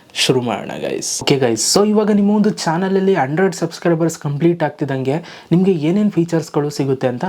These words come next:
ನಾವು ನೋಡ್ತಾ ಹೋಗೋಣ. So ಫಸ್ಟು ನಿಮಗೆ YouTube ಚಾನಲ್ನ ನೀವು,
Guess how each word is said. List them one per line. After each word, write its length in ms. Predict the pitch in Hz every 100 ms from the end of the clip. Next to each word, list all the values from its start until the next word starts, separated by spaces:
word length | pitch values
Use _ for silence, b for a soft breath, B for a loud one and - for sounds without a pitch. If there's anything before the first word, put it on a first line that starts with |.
| 139
ನಾವು 140 | 127 143
ನೋಡ್ತಾ 240 | 110 110 104
ಹೋಗೋಣ. 220 | 107 101 107 B B -
So 80 | 214 214
ಫಸ್ಟು 300 | 180 170 -
ನಿಮಗೆ 320 | 233 214 202 208 160
YouTube 340 | 165 170 220 - -
ಚಾನಲ್ನ 400 | 175 170 170 170 175 185
ನೀವು, 320 | 156 147 160